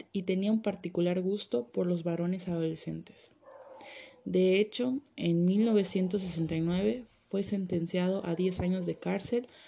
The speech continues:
por presunto abuso sexual a un menor. Al salir de la cárcel, se compró una casa y se casó de nuevo.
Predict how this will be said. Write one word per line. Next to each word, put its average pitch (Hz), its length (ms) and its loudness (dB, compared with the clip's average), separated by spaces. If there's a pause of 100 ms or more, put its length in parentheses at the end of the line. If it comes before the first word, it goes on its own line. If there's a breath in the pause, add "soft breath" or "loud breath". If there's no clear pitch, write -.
(140 loud breath)
por 185 220 2
presunto 202 680 0
abuso 180 380 -2
sexual 196 680 -2
a - 80 -2
un 180 220 4
menor. 160 380 0 (2000)
Al 208 120 2
salir 208 340 4
de 240 120 2
la 185 180 -2
cárcel, 202 540 0
se - 180 -2
compró 190 320 0
una 214 220 2
casa 214 500 -6
y 208 80 -2
se 185 160 -4
casó 185 240 -4
de 190 140 0
nuevo. 170 360 -2